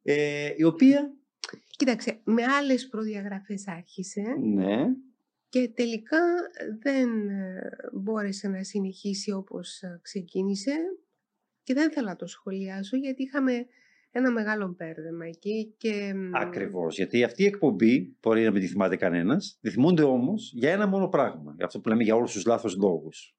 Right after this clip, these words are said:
Speaker 1: Για το κόψιμο του Μακάριου Δροσιώτη, ο οποίος εσύ είχε, είχε συμφωνήσει μαζί σου κανονικά και είχε ανακοινωθεί
Speaker 2: Μμμ.
Speaker 1: ότι θα έβγαινε στην εκπομπή σου να μιλήσει για το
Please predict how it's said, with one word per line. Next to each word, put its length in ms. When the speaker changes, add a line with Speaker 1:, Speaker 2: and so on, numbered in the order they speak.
Speaker 1:
Για 120
το 140
κόψιμο 580
του 140
Μακάριου 360
Δροσιώτη, 640
ο 40
οποίος 460
εσύ 280
είχε, 160
είχε 260
συμφωνήσει 600
μαζί 340
σου 340
κανονικά 400
και 100
είχε 140
ανακοινωθεί 720
Speaker 2:
Μμμ. 100
Speaker 1:
ότι 120
θα 100
έβγαινε 260
στην 140
εκπομπή 340
σου 400
να 140
μιλήσει 680
για 180
το 120